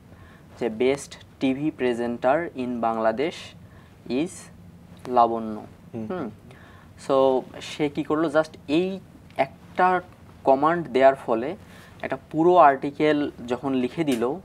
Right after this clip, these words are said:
Speaker 1: আপুর সম্পর্কে তথ্য কিভাবে নিয়ে আসলো, উনি আর্টিকেলটা পড়ে নিজেই অবাক হয়ে গেছেন যে how it's possible। Similarly, যে যে বিজনেসেই আছে,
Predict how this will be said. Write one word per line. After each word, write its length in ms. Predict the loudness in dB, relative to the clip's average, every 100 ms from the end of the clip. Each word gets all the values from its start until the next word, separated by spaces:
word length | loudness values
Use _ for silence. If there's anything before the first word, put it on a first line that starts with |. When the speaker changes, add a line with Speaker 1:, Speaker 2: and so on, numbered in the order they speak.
| -10
Speaker 1:
আপুর 240 | -8 -6 -8 -4
সম্পর্কে 420 | -2 -2 -2 -4 -2
তথ্য 580 | -2 -2 -6 0 0 -2 -10 -20 -20 -20 -6
কিভাবে 320 | -4 0 0
নিয়ে 160 | 2 2
আসলো, 500 | 2 0 0 0 0 -6 -20 -20 -20 -20 -8
উনি 360 | -4 -2 -4 -8 -4
আর্টিকেলটা 420 | -2 -2 -2 -4 -4
পড়ে 240 | -2 0 0
নিজেই 320 | -2 0 2
অবাক 200 | 4 2
হয়ে 220 | 0 -4
গেছেন 280 | -4 -10 -18 -18 -16 -12
যে 60 | -4
how 260 | 0 2 2
it's 180 | -2 -10
possible। 380 | -12 -10 -12 -14 -20 -20 -20 -20 -20 -20 -20 -20 -20 -20 -20 -20 -8
Similarly, 640 | -2 2 4 4 2 -2 -6 -14 -20 -18
যে 380 | -8 2 4 4
যে 220 | 4 2
বিজনেসেই 680 | 2 0 0 -2 -2 2 4
আছে, 340 | 4 2 -14